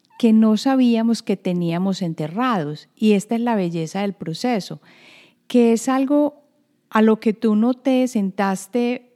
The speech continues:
específicamente o lo planeaste para poderte sentar y decir, "Es que voy a soltar este problema o esta dificultad". Claro que para eso también funciona,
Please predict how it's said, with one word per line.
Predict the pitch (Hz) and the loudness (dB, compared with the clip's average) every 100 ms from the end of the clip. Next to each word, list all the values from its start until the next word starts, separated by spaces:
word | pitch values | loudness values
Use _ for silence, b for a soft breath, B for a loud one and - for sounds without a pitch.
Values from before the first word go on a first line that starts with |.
| - | -6
específicamente | 208 - 202 202 214 220 226 190 220 | -6 -2 -2 -2 -4 -2 -2 0 0
o | |
lo | 220 196 - | 0 0 -2
planeaste | 180 170 190 175 165 - 254 294 _ _ _ _ _ _ _ _ - _ | -2 0 0 0 -2 -4 -4 -4 _ _ _ _ _ _ _ _ -20 _
para | 196 196 196 | -2 -2 -4
poderte | 208 190 180 226 | -2 -2 0 -4
sentar | 220 202 190 190 | -4 -2 -2 0
y | |
decir, | 208 190 185 | -2 -2 -6
"Es | 180 | -6
que | - 214 b b b | -4 -4 b b b
voy | - 220 | -2 0
a | 226 | 2
soltar | 220 - 175 | -2 -2 -4
este | 190 220 | -2 -4
problema | 196 185 160 165 | 0 0 0 0
o | |
esta | 190 - 214 | -2 0 0
dificultad". | 196 190 165 - 233 160 | 0 -2 -4 -4 -4 -2
Claro | - 170 226 | -2 -4 -2
que | 330 | -6
para | 208 160 | -4 -4
eso | 156 | -4
también | 220 214 160 143 | -4 -2 -2 -4
funciona, | 185 202 - 320 196 - | -4 -4 -2 -2 -2 -4